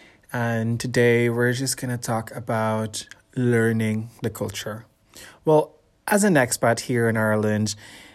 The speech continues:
I've had a lot of struggles learning the culture. Basically, I'm a private person, but here in Ireland, they will <laughs> just wanna know,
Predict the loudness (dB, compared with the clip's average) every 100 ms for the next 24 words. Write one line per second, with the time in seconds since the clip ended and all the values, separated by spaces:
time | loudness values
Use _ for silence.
0 | _ _ -2 0 0 -2 -8 -12 -12 -2
1 | 0 2 2 0 -2 -4 0 2 2 0
2 | -2 -8 -8 -2 0 0 0 -2 -4 -4
3 | -2 0 0 -2 -4 -4 -6 -8 -8 -10
4 | -10 -14 -20 -20 -20 _ _ 2 4 4
5 | 2 -2 2 4 4 6 4 4 4 2
6 | -2 2 4 4 4 0 0 0 2 2
7 | 2 4 4 2 -2 -10 -20 -20 _ 0
8 | 0 2 6 6 6 6 4 4 4 4
9 | 2 0 -4 -12 _ -20 _ _ _ _
10 | _ _ -16 2 6 6 6 6 6 6
11 | 8 8 6 -2 -10 -20 _ 0 2 4
12 | 2 2 0 0 -2